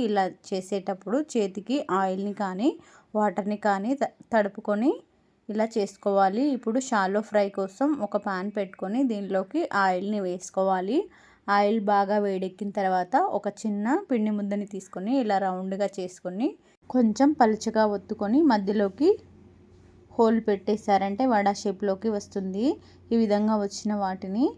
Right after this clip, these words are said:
ఆయిల్లోకి వేసుకొని ఫ్రై చేసుకోవాలి. ఇలా అన్నింటినీ చేసేటప్పుడు చేతికి ఆయిల్ని కానీ, వాటర్ని కానీ తడుపుకొని, ఇలా ఈ విధంగా వీడియోలో చూపించినట్టు చేసుకొని, ఒకదాని తర్వాత ఒకటి వేసుకొని ఫ్రై చేసుకోవాలి.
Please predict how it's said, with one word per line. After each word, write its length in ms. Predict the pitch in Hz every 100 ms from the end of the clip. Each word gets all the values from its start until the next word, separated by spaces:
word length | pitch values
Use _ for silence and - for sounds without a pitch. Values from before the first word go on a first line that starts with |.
| - - - - -
ఆయిల్లోకి 560 | 214 214 214 208 208 220
వేసుకొని 500 | 196 196 - 202 320
ఫ్రై 240 | - 214 202 202
చేసుకోవాలి. 800 | 196 190 - 185 190 185 214 381 - - - - - - -
ఇలా 220 | 226 214 -
అన్నింటినీ 560 | 214 208 220 226 220 330
చేసేటప్పుడు 760 | 254 208 214 202 202 185 202 320 494 - - - -
చేతికి 420 | 208 196 - 233 -
ఆయిల్ని 440 | 196 196 196 208 208
కానీ, 380 | 208 196 269 508 - - _ _ _ - - - _ 220
వాటర్ని 500 | 208 190 202 220 208
కానీ 360 | 208 196 233 339
తడుపుకొని, 640 | 247 196 190 - 202 302 539 - _ _ _ 214
ఇలా 220 | 208 269 -
ఈ 100 | - 214
విధంగా 400 | 196 202 202 247
వీడియోలో 420 | 220 202 196 226
చూపించినట్టు 680 | 226 196 208 - 196 190 202
చేసుకొని, 460 | 202 196 - 196 254
ఒకదాని 440 | 226 190 185 196
తర్వాత 400 | 202 190 185 180 220
ఒకటి 360 | 190 180 202
వేసుకొని 500 | 190 185 - 185 247
ఫ్రై 220 | 277 190 175
చేసుకోవాలి. 800 | 202 185 - 185 175 180 196